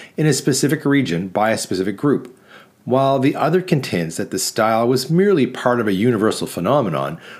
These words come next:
where artists from all corners of the planet misunderstood Western European models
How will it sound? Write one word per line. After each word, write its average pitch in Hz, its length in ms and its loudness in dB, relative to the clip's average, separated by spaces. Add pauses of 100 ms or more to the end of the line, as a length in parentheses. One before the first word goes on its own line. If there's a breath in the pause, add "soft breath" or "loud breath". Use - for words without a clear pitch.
(120)
where 151 160 0
artists 131 360 2
from 127 240 -6
all 127 300 0
corners 151 360 0
of 160 60 0
the 160 60 2
planet 95 640 -2
misunderstood 123 880 2
Western 90 320 -2
European 123 420 0
models 95 420 0